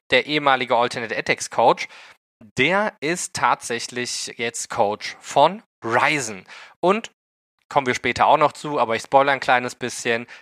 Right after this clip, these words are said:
Die konnten am ersten Spieltag direkt mit einem Sieg gegen Focus überraschen. Dann dreht sich einiges um Six G P A. Ihr erinnert euch, T O G ist ja aus der Liga ausgestiegen,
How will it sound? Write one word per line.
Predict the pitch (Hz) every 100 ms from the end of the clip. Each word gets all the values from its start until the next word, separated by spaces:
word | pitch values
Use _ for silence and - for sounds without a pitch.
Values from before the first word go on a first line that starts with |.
| _ -
Die | 208 277
konnten | - 185 185 165
am | 135
ersten | 139 - 143
Spieltag | - 139 139 143 127
direkt | - 113 135 180 - -
mit | 135 135
einem | 127 120
Sieg | 107 123 123 - _
gegen | 107 101 113 135 _
Focus | - - 123 110 -
überraschen. | 104 92 85 - - _ _ _ _ _ _ _ _ _ _ _ _ _
Dann | 170 196 202
dreht | 214 208
sich | 208 -
einiges | 165 180 190 185 -
um | 175 175
Six | 170 - 175 - -
G | - 160
P | 165 160 151
A. | 196 247 131 - - _ _
Ihr | 143
erinnert | 135 147 165 160
euch, | 170 202 -
T | 139
O | 135 127
G | 117 123
ist | 120
ja | 110
aus | 110
der | -
Liga | 107 104 104
ausgestiegen, | 156 - 196 - 175 170 165 165